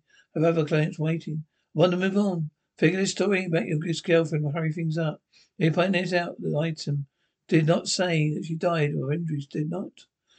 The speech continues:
Not yet. I may add a few lines every way. But if he lives or she dies, depends on you. Now, if you decide to conclude the contract,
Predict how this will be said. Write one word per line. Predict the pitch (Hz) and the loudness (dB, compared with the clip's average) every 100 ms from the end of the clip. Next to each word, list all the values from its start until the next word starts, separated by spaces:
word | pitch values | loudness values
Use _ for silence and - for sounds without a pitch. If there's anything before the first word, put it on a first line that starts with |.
| - | -4
Not | 254 | 0
yet. | 185 202 - _ _ - | 0 -2 -12 _ _ -4
I | 156 | 2
may | 156 | 4
add | 170 170 | 6 4
a | 156 | 2
few | 139 175 165 | 0 0 2
lines | 170 160 147 | 4 2 0
every | 160 - 165 160 | -2 -4 -4 -2
way. | 156 160 151 147 147 _ _ - | -2 0 2 0 -4 _ _ -2
But | 151 | 4
if | 151 | 6
he | 147 | 6
lives | 175 202 196 | 6 4 2
or | 180 | -6
she | - 170 | -6 -2
dies, | 170 160 147 | 2 2 2
depends | 151 147 | 0 0
on | 151 | 2
you. | 151 151 139 139 _ _ _ | 2 2 0 -4 _ _ _
Now, | 170 190 | 4 6
if | 196 | 6
you | |
decide | 196 226 262 | 2 2 2
to | 233 | 0
conclude | - 196 214 220 | -6 0 0 0
the | |
contract, | 185 202 202 196 - | 0 -2 2 0 -2